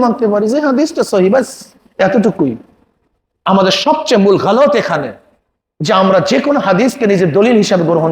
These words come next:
করি, এটা ভুল। যে দেখেন, ইমাম বুখারী রাহমাতুল্লাহ আলাইহি তিনি একজন মুস্তাহিদ, তিনি একজন মুস্তানবিদ,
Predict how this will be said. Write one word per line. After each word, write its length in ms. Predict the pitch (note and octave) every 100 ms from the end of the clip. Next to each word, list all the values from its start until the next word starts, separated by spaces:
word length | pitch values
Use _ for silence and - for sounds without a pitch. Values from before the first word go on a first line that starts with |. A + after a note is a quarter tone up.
| D3
করি, 160 | C3 G#2+ - _ _ _ _ _ _ -
এটা 160 | G#3+ F3+
ভুল। 240 | A3 A#3+ D3 - - - _ -
যে 60 | G3 F#3+
দেখেন, 260 | G#3 D4 G#3 - - - - _ _ _ _ _ _
ইমাম 240 | A3 A3 G#3 G3
বুখারী 300 | - C4 C4+
রাহমাতুল্লাহ 580 | C4+ A#3+ - A#3 G#3+ F3 F3+
আলাইহি 260 | G#3 C4+ A3+
তিনি 120 | A#3+ A3+
একজন 160 | G3+ G3
মুস্তাহিদ, 480 | F#3+ - G3 F#3+ E3+ - - _ _
তিনি 120 | A3+ A3+
একজন 160 | G#3 G#3 G#3
মুস্তানবিদ, 640 | - B3+ C#4 C4+ A3